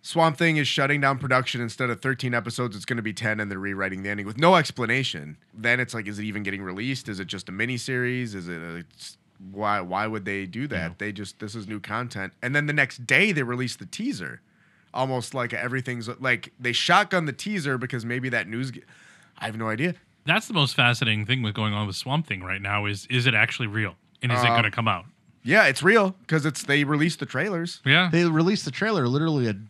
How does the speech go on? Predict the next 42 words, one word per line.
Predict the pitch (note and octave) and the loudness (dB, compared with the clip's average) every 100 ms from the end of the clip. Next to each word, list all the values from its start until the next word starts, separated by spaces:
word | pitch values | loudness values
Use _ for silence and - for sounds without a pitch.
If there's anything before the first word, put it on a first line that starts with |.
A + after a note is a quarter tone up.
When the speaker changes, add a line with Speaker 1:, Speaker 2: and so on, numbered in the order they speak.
| _ _ | _ _
Speaker 3:
two | - F3 | 0 2
days | D#3 D3 E3 | 4 4 4
after | D3 C#3+ C#3+ C3 | 2 0 0 0
they | B2+ | 2
announced | B2+ B2 C3+ | 2 0 -2
that | - B2+ | -4 -2
they | B2+ | 0
were | B2 A#2+ A#2 A#2+ - - | 0 2 -2 -4 -14 4
Speaker 1:
They | G3 | 4
didn't | B3 | 6
even | A#3+ G3+ F3+ | 4 4 6
really | E3+ E3 | 6 6
Speaker 3:
on | A2+ | 6
Speaker 1:
announce | A2 G#3 B2+ | 6 6 4
it. | |
It | A2+ | 4
Speaker 3:
hiatus | - | 4
or | |
Speaker 1:
just | - C#3 | 4 2
got | F#2 G#2+ C2 | 4 4 2
Speaker 3:
whatever. | A2 | -4
Speaker 1:
leaked | E3+ - - | -8 -8 -8
that | A2 F#2+ | -6 -4
they | G2 | -4
Speaker 3:
Okay. | |
Speaker 1:
shut | E2+ G#2 F2+ | -4 -4 -6
it | - | -4
down. | E2+ D#2+ D2+ - _ - - - - | -4 -4 -8 -16 _ -20 -20 -8 4
But | G3+ - | 4 6
they | D3+ | 6
have | F#3 | 6
a | D#3 | 6
new | D#3 | 2
president. | C3+ A#2 A2+ E3+ G3+ - _ _ | 0 -2 0 0 -2 -4 _ _
Maybe, | - A#2+ G#3 A#3 G3 F3+ E3+ | 0 4 4 4 2 0 0
and | C#3+ | 0
this | D#3 D3+ | -2 -2
is, | D3+ B2+ | -2 0
like, | A2+ - | -2 0
best | A#2 A#2 | -2 0
case | - A2 | -4 -6
scenario, | - F#2 A#2 B2 F2+ F#2 G#2+ | -6 -6 -4 -2 -4 -4 -8